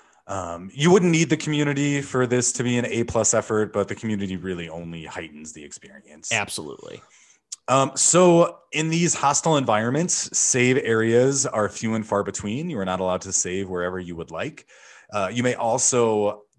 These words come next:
Speaker 1: uh, change your status in various ways, either become human again or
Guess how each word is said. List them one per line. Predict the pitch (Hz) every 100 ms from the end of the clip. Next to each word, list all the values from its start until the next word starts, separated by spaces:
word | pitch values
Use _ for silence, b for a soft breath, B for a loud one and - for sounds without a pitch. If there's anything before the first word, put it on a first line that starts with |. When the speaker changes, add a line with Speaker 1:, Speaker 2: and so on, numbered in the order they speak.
| _
Speaker 1:
uh, | 87 50 82 104
change | - 175 190
your | 160
status | 135 - 98 110 131 -
in | 131
various | 135 135 135 -
ways, | 135 131 135 131 120
either | 117 107 104 98
become | 101 101
human | 98 - 202 160
again | 143 135 127 120 113
or | 98 104 104 98